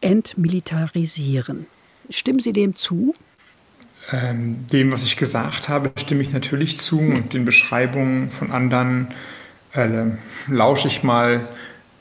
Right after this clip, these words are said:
Speaker 2: interessiert, mal geschmeichelt und manchmal desillusioniert. Ich bin der festen Meinung und festen Überzeugung, dass Sprache unsere Wirklichkeit prägt. Wie wir reden, entscheidet darüber,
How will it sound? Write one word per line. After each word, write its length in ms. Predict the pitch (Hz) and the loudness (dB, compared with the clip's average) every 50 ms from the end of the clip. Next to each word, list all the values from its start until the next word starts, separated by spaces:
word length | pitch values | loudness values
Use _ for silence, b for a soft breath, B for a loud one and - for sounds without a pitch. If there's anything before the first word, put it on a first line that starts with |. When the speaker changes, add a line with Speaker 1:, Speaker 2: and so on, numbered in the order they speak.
| - - - - - - - - | -20 -20 -20 -20 -20 -20 -8 -2
Speaker 2:
interessiert, 1040 | 240 156 135 107 - - 117 - - - 156 147 156 165 165 160 - - - - - 214 226 180 | 2 2 2 2 0 -2 0 0 2 2 4 4 4 4 4 2 0 -2 -4 -4 -6 -10 -10 -8
mal 540 | 156 139 131 127 117 117 123 123 127 123 123 - | -4 -2 -2 0 0 0 0 0 0 -2 -2 0
geschmeichelt 840 | - 127 - - - 113 110 127 131 - - 143 135 131 135 - | 0 0 0 2 2 2 2 2 0 0 0 0 0 0 -2 -4
und 180 | - 151 131 127 | -6 -4 -2 -2
manchmal 640 | 120 123 117 - - 120 120 - 120 120 117 120 123 - - - | -2 -2 -4 -2 -2 -2 -2 -2 -2 -4 -4 -4 -6 -10 -12 -14
desillusioniert. 1120 | 185 139 117 139 127 - - - 135 131 123 113 113 110 110 110 110 113 113 117 113 - - B B B B B B B | -12 -6 0 0 0 0 0 -2 -2 0 0 0 0 0 2 2 2 2 2 0 -2 -8 -14 B B B B B B B
Ich 240 | - 143 - - - | -10 -10 -10 -8 -6
bin 200 | - 143 139 135 | -4 -2 0 0
der 120 | 135 127 | 0 -2
festen 460 | - - - 170 160 - - 165 147 | -2 -2 -2 -2 -2 -2 -2 -2 -2
Meinung 480 | 139 135 135 139 139 139 139 139 139 139 | 0 0 0 0 0 0 0 0 -2 -2
und 120 | 139 127 | -4 -6
festen 300 | - - 156 - - 147 | -6 -6 -6 -6 -4 -6
Überzeugung, 720 | 143 - 135 120 - - - - 139 143 143 143 143 139 131 | -4 -4 -4 -4 -4 -4 -4 0 0 0 2 2 0 0 0
dass 180 | 139 120 - | -2 -4 -4
Sprache 560 | - - - - - 123 127 139 131 - 147 143 | -4 -6 -8 -6 -4 -2 -2 -2 -4 -4 -4 -4
unsere 340 | - 123 139 123 131 117 113 | -2 -2 -2 -2 -2 -2 -2
Wirklichkeit 580 | 135 139 139 127 107 - - 120 113 - - | -2 -4 -4 -6 -10 -8 -6 -8 -8 -8 -10
prägt. 500 | - - - - 123 151 - - - - | -10 -8 -4 -2 -2 -2 -2 -6 -6 -2
Wie 140 | 135 156 165 | -2 0 2
wir 200 | 151 139 131 127 | 2 2 0 2
reden, 300 | 123 127 143 160 160 156 | 0 0 0 0 0 -2
entscheidet 540 | 147 131 127 - - - 135 135 135 135 135 | -2 -2 -2 -2 -2 -2 -4 -4 -4 -4 -6
darüber, 420 | 135 127 135 135 135 139 135 127 | -6 -4 -2 -2 0 -2 -2 -2